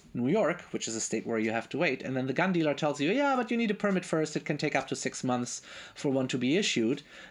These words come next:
Then maybe you don't end up buying the gun eventually, because waiting for six months is a big pain. But if you're the same person living in next door Pennsylvania, where you don't have to wait, it might be that you just go to the gun store, say, "I want a gun," and you get it instantly. And so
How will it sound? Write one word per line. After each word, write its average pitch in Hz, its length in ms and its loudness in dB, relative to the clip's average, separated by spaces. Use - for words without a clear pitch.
Then 185 140 4
maybe 220 220 4
you 175 140 4
don't 156 380 2
end 143 180 2
up 127 140 0
buying 113 260 2
the 113 80 0
gun 104 220 0
eventually, 110 480 0
because 104 340 -4
waiting 120 240 0
for 117 160 -4
six - 240 -6
months 147 220 -2
is 185 140 -2
a 190 40 2
big 185 220 -4
pain. 110 240 -2
But 135 280 2
if 151 160 -2
you're 135 160 4
the 135 120 2
same 269 220 2
person 160 260 0
living 139 200 2
in 131 100 2
next 143 240 0
door 131 140 2
Pennsylvania, 127 760 0
where 117 160 0
you 117 100 2
don't 214 220 2
have 131 140 0
to - 80 -2
wait, 110 320 0
it 185 160 -2
might 247 200 0
be 160 100 2
that 147 160 0
you 131 60 0
just 123 200 -2
go 123 80 0
to 113 120 -2
the 110 80 -2
gun 175 160 2
store, 135 140 -2
say, 131 140 0
"I 120 40 2
want 113 140 0
a 131 120 0
gun," 151 160 -2
and 120 100 -6
you 117 80 -4
get 117 160 2
it 127 120 -2
instantly. - 520 -8
And 123 140 -2
so 143 400 2